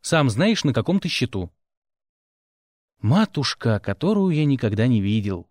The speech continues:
прошу, забери меня отсюда, иначе будет труп демона, а вышвырнут меня.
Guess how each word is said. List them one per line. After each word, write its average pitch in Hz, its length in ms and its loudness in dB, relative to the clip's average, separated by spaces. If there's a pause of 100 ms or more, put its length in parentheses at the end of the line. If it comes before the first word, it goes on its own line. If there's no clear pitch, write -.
(120)
прошу, 160 460 -2
забери 151 380 2
меня 202 280 2
отсюда, 139 600 -2 (420)
иначе 175 400 2
будет 165 400 0
труп 156 340 0
демона, 117 600 2
а 127 40 4
вышвырнут 202 600 2
меня. 127 560 2